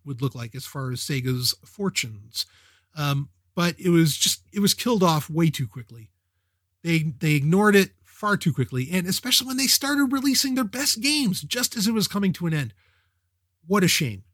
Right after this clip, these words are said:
I get it. I, I understand their arguments, but lost opportunity. However, it doesn't have to be for you any longer because the system is still out there. It's easy. It is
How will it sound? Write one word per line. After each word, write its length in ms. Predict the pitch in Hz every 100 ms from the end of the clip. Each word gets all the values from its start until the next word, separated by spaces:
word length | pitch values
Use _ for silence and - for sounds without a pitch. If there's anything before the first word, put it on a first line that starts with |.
| _ _
I 100 | 220
get 220 | 240 302 285
it. 120 | 247 -
I, 200 | 208 202
I 160 | 214 226
understand 440 | 240 - 240 233
their 140 | 226
arguments, 640 | 208 208 175 127 110 - - _ _
but 240 | 180 165 - _ _ _ _ _ _ _ _ _ _ _ _ _ _ _
lost 280 | 180 214 -
opportunity. 680 | 190 156 147 - 127 104 101
However, 520 | 127 196 202 180 170 -
it 100 | 165
doesn't 260 | 196 175
have 200 | 165 160
to 80 | 156
be 160 | 139 143
for 240 | - 143
you 320 | 143 135 123
any 180 | 131 123
longer 400 | 113 107 104 101 -
because 340 | 123 151 131
the 60 | 143
system 480 | - 180 - 175 170
is 220 | 143 131
still 320 | - 196 196
out 200 | 156 151
there. 220 | 156 143 135
It's 180 | 131
easy. 480 | 156 175 170 165 151 -
It 200 | 160 185
is 180 | 175